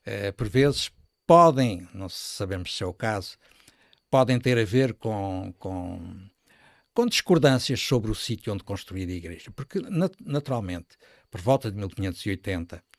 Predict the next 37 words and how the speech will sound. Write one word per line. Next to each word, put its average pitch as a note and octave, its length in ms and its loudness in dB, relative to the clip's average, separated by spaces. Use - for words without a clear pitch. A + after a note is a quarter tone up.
a - 60 -14
primeira G3+ 340 4
notícia C#3+ 340 -2
que - 140 -4
há A2 40 2
da G2 140 -2
freguesia G#2 460 -2
é - 20 -4
de F#2+ 80 -6
mil A2+ 100 -2
quinhentos G#2+ 300 -4
e G#2 60 -6
oitenta F2 320 -10
e D#2+ 80 -12
oito. - 260 -18
Portanto, - 320 -10
pouco - 300 -4
tempo A2 380 -4
antes, G#2 320 -6
a - 60 -6
freguesia G2+ 480 -6
foi G#2 140 -8
criada. D#2+ 500 -14
Eh, B2+ 520 4
a D#3 80 2
primeira, F3 760 2
eh, C3 500 2
a, - 60 -10
a C#3+ 40 -10
primeira D3 420 0
estava D#3+ 360 -4
a C#3+ 40 -2
falar, D3+ 320 -4
estava C#3+ 280 -6
a C#3 40 -2
dizer C3+ 320 -4
sobre D#3+ 580 -2